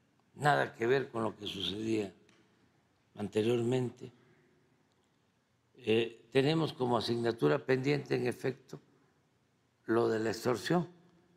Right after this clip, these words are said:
y vamos a seguir, este, trabajando para que, eh, la gente no se vea obligada, ¿sí?, a pagar cuotas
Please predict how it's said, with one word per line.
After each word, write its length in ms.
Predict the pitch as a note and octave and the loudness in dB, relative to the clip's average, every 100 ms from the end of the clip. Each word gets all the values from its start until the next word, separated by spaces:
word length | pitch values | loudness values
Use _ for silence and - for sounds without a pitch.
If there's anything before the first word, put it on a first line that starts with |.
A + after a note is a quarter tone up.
| _ - | _ -4
y 80 | |
vamos 320 | B2 C3 C#3+ B2 | 0 2 2 -2
a 60 | |
seguir, 360 | G#2+ G2+ G#2 A#2+ - _ _ _ - | -4 -4 -4 -4 -6 _ _ _ -18
este, 720 | G2+ - - - F#2+ F2+ F2+ - _ _ _ _ _ _ _ | -12 -12 -12 -10 -10 -10 -18 -20 _ _ _ _ _ _ _
trabajando 760 | G#2 A2+ A2+ G#2+ B2 A#2 A#2 - | -2 2 2 2 0 0 -4 -2
para 380 | A2 G#2+ G#2+ F#2+ | 0 2 0 -6
que, 520 | - G2+ F#2+ F2+ - - _ _ _ _ _ _ - | -6 -4 -2 -4 -8 -20 _ _ _ _ _ _ -20
eh, 340 | G2 F#2 F#2 | -18 -16 -10
la 140 | G2+ G#2 | -2 0
gente 580 | G2+ B2 - B2 A#2+ - _ _ - | 0 -2 -2 -2 -2 -8 _ _ -4
no 240 | A#2+ C3+ | 0 0
se 160 | - A2+ | 0 0
vea 180 | A#2 | 2
obligada, 640 | B2 A2 G#2+ A2 A2+ G2+ - - _ _ _ _ _ _ _ _ | 2 0 -2 2 2 0 -8 -20 _ _ _ _ _ _ _ _
¿sí?, 240 | - A#2+ - | -10 -8 -8
a 80 | - | -8
pagar 520 | - G#2+ A2+ A2+ - | -4 2 2 2 0
cuotas 760 | C3+ C#3 - C3 B2 - - | 0 2 0 0 0 -2 -12